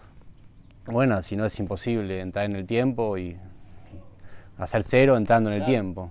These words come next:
Speaker 1: ¿no?
Speaker 2: Sí, sí,
Speaker 1: Porque
Speaker 2: sí,
Speaker 1: por
Speaker 2: sí.
Speaker 1: ahí tenés un caballo grandote, forzudo, podés hacer cero, pero si el caballo no es rápido, no vas a entrar en el tiempo
Speaker 2: Claro.
Speaker 1: y vas a ganar cuando, cuando pierde el resto.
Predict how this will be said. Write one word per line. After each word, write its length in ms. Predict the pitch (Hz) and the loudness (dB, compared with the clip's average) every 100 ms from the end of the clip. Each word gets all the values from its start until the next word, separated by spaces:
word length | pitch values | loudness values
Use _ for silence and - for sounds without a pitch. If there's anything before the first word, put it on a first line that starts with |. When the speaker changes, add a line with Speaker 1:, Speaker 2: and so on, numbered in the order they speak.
| - | -8
Speaker 1:
¿no? 160 | 110 117 | -6 -6
Speaker 2:
Sí, 80 | |
sí, 40 | 123 | -6
Speaker 1:
Porque 140 | 101 | -8
Speaker 2:
sí, 60 | 90 | 0
Speaker 1:
por 80 | 117 | 2
Speaker 2:
sí. 20 | |
Speaker 1:
ahí 80 | 120 | 2
tenés 240 | 104 113 113 | 0 -2 -2
un 80 | |
caballo 320 | 107 120 117 110 | 2 2 2 -2
grandote, 640 | 104 113 135 135 117 110 | -2 4 8 8 6 0
forzudo, 680 | - 104 - 147 143 127 107 | -2 -6 0 2 4 4 2
podés 240 | 107 110 | 0 -2
hacer 280 | 110 - 104 | -4 -4 -6
cero, 420 | - 143 151 135 | 0 2 4 4
pero 280 | 101 101 101 | 2 -4 -4
si 500 | 95 - 101 104 104 | -6 -8 -4 -4 -4
el 80 | 101 | -2
caballo 220 | 113 117 | -2 0
no 120 | 120 113 | -2 0
es 40 | |
rápido, 380 | 127 139 135 113 | 0 0 -2 -2
no 120 | 104 | 0
vas 200 | 107 104 | -2 -2
a 20 | 110 | -4
entrar 200 | 110 113 | -2 -2
en 60 | |
el 100 | 107 | -2
tiempo 520 | 127 143 135 123 117 - | -2 -2 -2 -2 -2 -6
Speaker 2:
Claro. 520 | - - - - 104 | -16 -20 -20 -10 -2
Speaker 1:
y 40 | |
vas 280 | 107 110 - | 2 2 2
a 100 | 107 | 0
ganar 420 | 104 107 123 135 113 | 2 2 2 2 2
cuando, 760 | 110 107 101 98 98 95 92 - - - - - - | 0 0 -2 -2 -4 -4 -6 -12 -20 -20 -20 -20 -6
cuando 260 | 95 98 | -4 -4
pierde 260 | 95 107 101 | 0 0 2
el 80 | 98 | 2
resto. 440 | 127 104 - 90 | 2 2 -6 -14